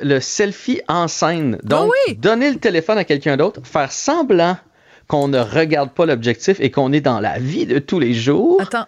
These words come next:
Speaker 2: je vais essayer de le
Speaker 1: Et
Speaker 2: faire
Speaker 1: là,
Speaker 2: pendant qu'on se
Speaker 1: ok,
Speaker 2: parle. Je vais faire une
Speaker 1: prends-en
Speaker 2: photo.
Speaker 1: trois, prends-en trois, quatre. OK, oui, parfait. C'est-tu bon ? OK, parfait. Alors, donne-moi mon téléphone. OK, mon grand va jouer dans, <laughs> va jouer dans la chambre à côté.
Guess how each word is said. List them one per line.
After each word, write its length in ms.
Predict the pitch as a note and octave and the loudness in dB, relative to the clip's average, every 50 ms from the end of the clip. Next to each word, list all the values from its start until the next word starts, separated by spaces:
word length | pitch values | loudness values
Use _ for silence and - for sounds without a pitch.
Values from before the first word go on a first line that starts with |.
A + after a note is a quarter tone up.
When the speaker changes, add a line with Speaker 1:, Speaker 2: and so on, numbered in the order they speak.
| - | -10
Speaker 2:
je 80 | F3+ - | -12 -8
vais 80 | F#3 | -8
essayer 260 | F3 E3 - - A#3+ C#4 | -8 -8 -8 -10 -10 -8
de 120 | B3+ G3+ | -6 -8
le 60 | E3 | -6
Speaker 1:
Et 120 | D#3+ - C3 | -2 0 0
Speaker 2:
faire 120 | C3 C3 | 2 2
Speaker 1:
là, 440 | C3+ C#3+ D#3 E3+ F3 F3+ - C4+ D#4+ - | 2 2 2 2 2 0 0 -4 -4 -4
Speaker 2:
pendant 0 | - C3+ C3 | -2 0 0
qu'on 60 | B2+ | 0
se 40 | - | 0
Speaker 1:
ok, 40 | - | -2
Speaker 2:
parle. 340 | A3+ G3+ F3 G3+ C4 C#4+ D4 | 0 2 2 2 2 0 -2
Je 260 | - - - - - | -4 -8 -14 -12 -10
vais 80 | F#3+ F#3 | -8 -4
faire 180 | - F3 E3+ | -2 0 0
une 80 | E3 D#3+ | 0 0
Speaker 1:
prends-en 160 | E3 G3+ G#3+ | 0 0 0
Speaker 2:
photo. 160 | G#3+ A3 G3+ | 0 -2 -4
Speaker 1:
trois, 280 | F#3+ F3 E3 D3 - - - - - _ | -2 0 0 0 0 -4 -8 -20 -20 _
prends-en 300 | - - D#3 D3 E3 F3 | -6 -4 -2 0 -2 -2
trois, 320 | F3+ - - C#3+ A#2+ - - - | -4 -2 -2 -2 -2 -4 -6 -8
quatre. 380 | - - - E2 F#2 - - | -6 -4 -2 -2 -4 -4 -4
OK, 220 | - - - - F#3 G#3 | -6 -6 -4 -2 -2 0
oui, 160 | F3+ D3+ F#3 | 2 2 2
parfait. 320 | - - D3+ - - F#3 F#3 | 0 -2 -4 -4 -6 -8 -8
C'est-tu 260 | - - E3+ - F3 | -6 -8 -8 -4 0
bon ? 180 | F#3 A3 - - | 0 0 0 0
OK, 200 | - - - G#3 | -4 -2 -2 -2
parfait. 400 | G#3 A3 G#3 - - A3 A3 G#3+ - - - - | -2 -2 -4 -2 -2 0 0 0 -2 -6 -6 -4
Alors, 120 | B2 C3 | -2 0
donne-moi 200 | D3 D#3 E3+ F#3 | 2 2 2 2
mon 120 | F#3+ F3+ D#3+ | 0 0 0
téléphone. 380 | E3 D3+ D3 C#3+ - F3+ F3+ F3 | 0 0 0 2 0 0 0 0
OK, 100 | F3 - | 0 0
mon 180 | F#3 F3 D#3 D3 | 0 2 2 2
grand 160 | C#3+ D3 D#3 | 0 0 2
va 120 | D#3 D#3+ D3+ | 2 0 0
jouer 160 | D#3+ F3 E3+ | 0 -2 0
dans, 340 | D#3 C3 B2 A#2+ A#2 A2 A2 - - - - | 0 2 2 2 2 0 0 -2 -8 -16 -20
<laughs> 240 | - - - - - | -20 -20 -20 -8 -4
va 60 | - | -4
jouer 200 | D5 - - A#3 - - - | -2 0 0 0 0 -2 -4
dans 60 | B2+ | -6
la 80 | - - | -6 -4
chambre 240 | - - D3 C#3+ - | -2 -2 -2 -2 -2
à 100 | - C#3 - | -4 -6 -4
côté. 420 | - C3 B2 - - - C3 - | -2 -4 -4 -2 -2 -4 -4 -4